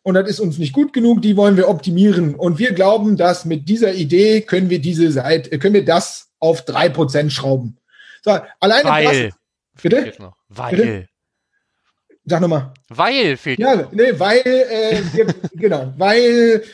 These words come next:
Speaker 1: äh, wir in Hotjar gesehen haben, dass da alle abbrechen, ne?
Speaker 2: Na,
Speaker 1: Wäre ja
Speaker 2: geht
Speaker 1: genau.
Speaker 2: doch. Jetzt haben wir eine Hypothese.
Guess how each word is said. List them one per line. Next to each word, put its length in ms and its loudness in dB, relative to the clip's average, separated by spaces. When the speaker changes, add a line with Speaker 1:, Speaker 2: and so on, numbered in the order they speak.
Speaker 1:
äh, 320 2
wir 160 0
in 180 0
Hotjar 380 0
gesehen 360 2
haben, 300 2
dass 180 0
da 180 -2
alle 220 -4
abbrechen, 520 -10
ne? 180 0
Speaker 2:
Na, 160 0
Speaker 1:
Wäre 260 -2
ja 120 0
Speaker 2:
geht 100 -2
Speaker 1:
genau. 180 -4
Speaker 2:
doch. 60 -6
Jetzt 100 -4
haben 100 -2
wir 60 -2
eine 120 -2
Hypothese. 580 -12